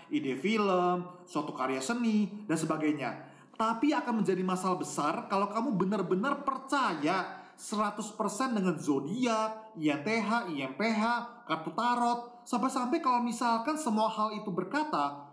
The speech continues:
"Kamu tidak akan cocok untuk kerja jadi ini, jadi itu,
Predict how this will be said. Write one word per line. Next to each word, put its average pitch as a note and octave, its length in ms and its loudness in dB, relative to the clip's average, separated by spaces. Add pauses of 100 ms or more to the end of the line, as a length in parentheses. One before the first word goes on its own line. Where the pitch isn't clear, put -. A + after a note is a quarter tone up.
(140)
"Kamu B3+ 240 2
tidak A3 240 0
akan E3 60 -8
cocok F3+ 340 -2
untuk F#3 140 -6
kerja F3 340 0
jadi D#3 160 0
ini, B3 480 -2
jadi - 240 0
itu, B3 480 0